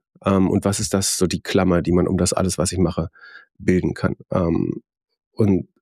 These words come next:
Analyse und Technologie ist eigentlich das, was die wirkliche Klammer ist. Egal, was ich tue, ähm, äh, es basiert immer eigentlich auf eine intellektuelle Analysearbeit, sei es als Berater, ähm,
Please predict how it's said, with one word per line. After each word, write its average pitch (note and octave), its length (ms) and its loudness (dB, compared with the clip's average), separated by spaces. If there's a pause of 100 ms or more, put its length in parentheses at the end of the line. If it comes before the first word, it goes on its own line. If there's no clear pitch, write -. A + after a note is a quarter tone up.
(160)
Analyse G#2+ 460 4
und G#2 60 -2
Technologie G#2+ 500 2
ist G2+ 80 2
eigentlich F#2 320 0
das, F2 260 0 (460)
was - 320 -2
die F2 200 0
wirkliche F2 300 -2
Klammer - 300 -4
ist. - 100 -6
Egal, F2+ 260 2
was A#2 120 2
ich F#2+ 120 0
tue, C3+ 440 2
ähm, F#2 640 2
äh, F2 300 0
es E2+ 120 -2
basiert F2+ 400 0
immer A2+ 200 4
eigentlich F#2 320 -2
auf F2+ 220 -2
eine F2+ 240 2 (460)
intellektuelle G2+ 640 2
Analysearbeit, A#2 1000 0
sei - 180 0
es F2+ 100 0
als - 160 -2
Berater, F2 600 2
ähm, F2 420 -2